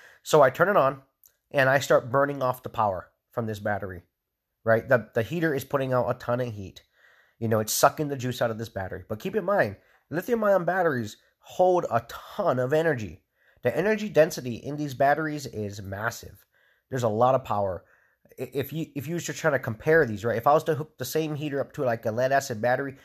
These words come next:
it would be completely, like, drained in maybe thirty minutes.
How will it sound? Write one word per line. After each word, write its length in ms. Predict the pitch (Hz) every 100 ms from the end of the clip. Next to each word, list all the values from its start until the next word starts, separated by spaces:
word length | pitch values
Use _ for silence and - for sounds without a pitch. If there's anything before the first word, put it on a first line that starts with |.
| _ _ -
it 80 | 156
would 100 | 131
be 80 |
completely, 680 | 123 139 131 160 160 147 143
like, 260 | 123 113 107
drained 800 | 110 123 127 135 127 107 90 - _ _ - _
in 320 | 139 123 123
maybe 580 | 127 127 123 127 123 120
thirty 320 | 113 180 170
minutes. 460 | 131 107 90 - -